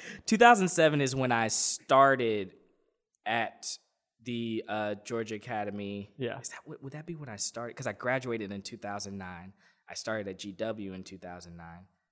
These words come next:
Speaker 1: So May two thousand nine, uh, which means, sorry,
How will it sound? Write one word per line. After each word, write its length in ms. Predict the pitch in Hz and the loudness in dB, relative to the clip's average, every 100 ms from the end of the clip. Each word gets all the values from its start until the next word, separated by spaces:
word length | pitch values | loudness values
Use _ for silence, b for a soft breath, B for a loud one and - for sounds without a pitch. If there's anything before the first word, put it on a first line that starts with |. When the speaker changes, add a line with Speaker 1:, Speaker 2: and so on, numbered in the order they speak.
| _ | _
Speaker 1:
So 380 | - 101 92 92 _ 98 | -10 -8 -8 -12 _ -12
May 220 | 107 107 | -10 -10
two 140 | 117 | -12
thousand 400 | 107 101 95 92 | -12 -12 -10 -12
nine, 480 | 92 92 95 92 98 _ _ _ _ _ _ _ _ - | -12 -14 -14 -16 -18 _ _ _ _ _ _ _ _ -16
uh, 200 | 92 92 | -14 -14
which 320 | 82 90 - | -14 -18 -16
means, 460 | 101 98 95 - - _ _ _ - | -14 -12 -10 -12 -12 _ _ _ -10
sorry, 400 | - 95 76 | -8 -8 -10